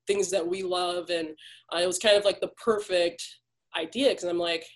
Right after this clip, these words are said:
"Okay, um, how can I connect this jewelry to, um, love and inspiration and people and all of these things and creatively?"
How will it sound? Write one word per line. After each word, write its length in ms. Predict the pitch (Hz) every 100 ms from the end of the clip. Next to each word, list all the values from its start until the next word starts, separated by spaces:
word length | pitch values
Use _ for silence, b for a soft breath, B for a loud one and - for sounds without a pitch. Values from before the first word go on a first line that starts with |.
| _ _ _ _ _ _
"Okay, 420 | 190 196 196 185
um, 220 | 180 170 175
how 120 | 175
can 120 | 180
I 60 | 170
connect 380 | 185 165 -
this 220 | - 160 -
jewelry 480 | 165 170 165 160 160 -
to, 420 | 160 156 156 151 _ _ _ -
um, 500 | 156 151 151 294 - - - _ _ _ _
love 460 | 160 170 170 165 -
and 480 | 160 156 - - 170
inspiration 540 | 175 - 165 165 156
and 120 | 151 151
people 320 | 165 160 156
and 80 | 151
all 280 | 165 156
of 80 | 156
these 280 | 156 156 151
things 260 | - 165 156
and 180 | 165 165
creatively?" 640 | 175 165 156 160 156 151